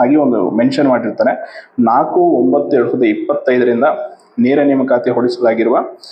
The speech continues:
ಅಧಿಸೂಚನೆಗಳು, ಅಂದ್ರೆ ಇದು ಸೆಕೆಂಡ್ ತಿದ್ದುಪಡಿ, ಆ, ಸುತ್ತೋಲೆಯನ್ನು ಹೊರಡಿಸಿದ್ರೆ ಸರ್ಕಾರ. ಅಂದ್ರೆ ಫೋರ್ ನೈನ್ ಟೂ ತೌಸಂಡ್ ಟ್ವೆಂಟಿ ಫೈವ್ ರಿಂದ ನೇರ ನೇಮಕಾತಿಗೆ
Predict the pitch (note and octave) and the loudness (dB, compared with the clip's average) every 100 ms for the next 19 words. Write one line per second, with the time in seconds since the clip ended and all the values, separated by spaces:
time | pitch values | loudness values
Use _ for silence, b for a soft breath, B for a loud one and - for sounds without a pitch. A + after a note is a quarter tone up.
0 | B B B2 D#3+ D#3 C#3 B2+ A#2 G2+ A#2+ | B B -2 0 0 0 0 2 2 2
1 | E3 E3 D#3+ - A#2+ E3 D#3 C#3+ C#3 D#3 | 2 2 0 -2 -2 0 0 0 0 0
2 | D#3 C#3+ C3 - - - _ C3 A2+ G#2+ | 2 2 0 -2 -8 -14 _ -4 0 0
3 | A2+ - - - C3 B2 - A#2 B2 - | -2 -4 -8 0 2 2 0 0 -2 0
4 | A2 - - - A2+ - - B B B | 0 -2 -4 -2 -2 -2 -8 B B B
5 | B C3+ D#3+ - C3+ D#3 - - - - | B -2 0 0 2 2 0 -4 -8 -10
6 | - - _ _ _ C3 B2+ D#3 E3+ D#3 | -16 -20 _ _ _ 0 2 2 0 -4
7 | - - C#3+ C#3+ C#3 C3 - C#3+ C3+ C3 | -8 -2 0 2 0 -2 0 0 2 2
8 | B2+ E3+ - B B - C3 D3 D#3 C#3+ | 2 0 -2 B B -2 0 2 2 0
9 | C#3 C3 - B2+ | 2 0 0 0